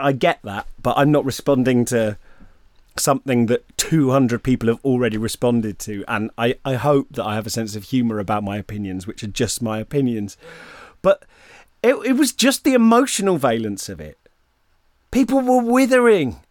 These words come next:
and so angry, which, which kind of fulfills that, that criterion, right, of, notice I used the proper singular of criteria, thank you,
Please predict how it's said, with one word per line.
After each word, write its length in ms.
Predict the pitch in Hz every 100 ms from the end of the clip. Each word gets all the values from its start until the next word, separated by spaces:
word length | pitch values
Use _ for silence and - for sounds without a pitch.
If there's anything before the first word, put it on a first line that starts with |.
| _ _
and 100 | 196
so 440 | - - 254 247 240
angry, 680 | 247 254 202 139 98 90 _ _ _ _ _ _
which, 340 | 226 - - -
which 280 | 214 -
kind 440 | - 262 302 381 392
of 100 | 403
fulfills 1300 | - _ - - - - 233 226 214 208 - - - - _ _ _ _ _ _ _ _
that, 220 | 190 - - _ _ _ _ _ _ _ _ _ _ _ _ _ -
that 180 | 165
criterion, 760 | - 185 180 233 247 196 117 104
right, 300 | 107 120 160 -
of, 440 | 147 143 135 - - - _ _ _ _
notice 400 | 139 123 - 113
I 80 | 117
used 360 | 113 113 104 -
the 200 | 110 107
proper 380 | - 120 -
singular 600 | 101 - 117 107 104 117 135
of 260 | - _ _ _
criteria, 720 | - 104 98 - 92 101 107 - - - - _ - -
thank 300 | 95 90 -
you, 160 | 107